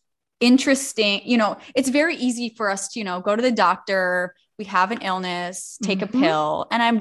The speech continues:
Speaker 1: I'm not
Speaker 2: Yeah.
Speaker 1: discrediting how, thank God we have, you know, me-, modern medicine. Thank God we
Speaker 2: Yes.
Speaker 1: have that.
Speaker 2: Yes.
Speaker 1: But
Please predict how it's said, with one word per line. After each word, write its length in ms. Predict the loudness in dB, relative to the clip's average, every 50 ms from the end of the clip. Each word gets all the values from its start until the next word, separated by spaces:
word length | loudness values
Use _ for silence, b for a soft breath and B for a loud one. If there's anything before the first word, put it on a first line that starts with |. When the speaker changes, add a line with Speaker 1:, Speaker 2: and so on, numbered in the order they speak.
| 0
Speaker 1:
I'm 160 | 0 2 4
not 200 | 4 4 4 4
Speaker 2:
Yeah. 40 | 2
Speaker 1:
discrediting 920 | 0 -2 -2 -2 -2 -2 -2 -2 -2 -2 -4 -4 -4 -6 -8 -10 -14 _ _ _ _ _ _
how, 560 | -4 0 2 2 2 2 0 -2 -4 -6 -8 _ _ _ _ _ _ _ _ _ -20 -18
thank 260 | -8 -4 -2 -2 0 2
God 200 | 4 4 4 4
we 80 | 0
have, 440 | 0 2 4 4 4 2 0 -4 -10 -20 _ _ _ _ _ _ _ _ _ _ _ _ -12
you 80 | -10 -8
know, 100 | -6 -4
me-, 160 | -4 -4 -2 0
modern 440 | 2 2 4 4 4 2 2 0
medicine. 440 | -2 -2 -4 -4 -6 -6 -6 -6 -4
Thank 160 | -4 -4 -2
God 200 | 0 0 0 0
we 80 | -2 -4
Speaker 2:
Yes. 80 | -4 0
Speaker 1:
have 340 | 2 2 2 2 0 0
that. 300 | -2 -2 0 -2 -2 -4 -6
Speaker 2:
Yes. 480 | -6 -4 -4 -4 -4 -6 -8 _ -16 -8 -4
Speaker 1:
But 300 | -2 0 0 0 -2